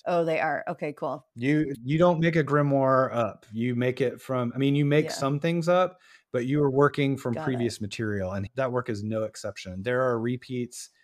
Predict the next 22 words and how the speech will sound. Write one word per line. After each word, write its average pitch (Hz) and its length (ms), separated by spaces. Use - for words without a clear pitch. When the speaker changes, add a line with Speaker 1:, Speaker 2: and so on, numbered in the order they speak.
Speaker 2:
and 110 220
things 123 400
from 120 280
other, 110 460
I - 40
mean, 131 100
this 175 160
is 180 80
the - 80
fun 156 300
thing 156 160
about 143 180
it 131 100
being 135 220
a 117 60
relatively 120 500
small 113 380
body 113 260
of 95 140
work, 143 340
is 110 160
that 110 280